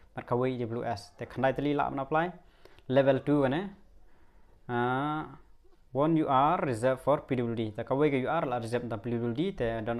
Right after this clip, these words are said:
stang lai teli U R. Kan eh pass class twelve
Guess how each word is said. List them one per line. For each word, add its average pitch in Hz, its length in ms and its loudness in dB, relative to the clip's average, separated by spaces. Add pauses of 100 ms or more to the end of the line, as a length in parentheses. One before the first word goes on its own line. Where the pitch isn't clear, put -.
stang 123 160 -8
lai 113 160 -2
teli 117 240 -4
U - 0 -
R. 117 160 -6 (720)
Kan 131 160 0
eh 139 80 2
pass 120 240 0
class 123 320 0
twelve 143 400 4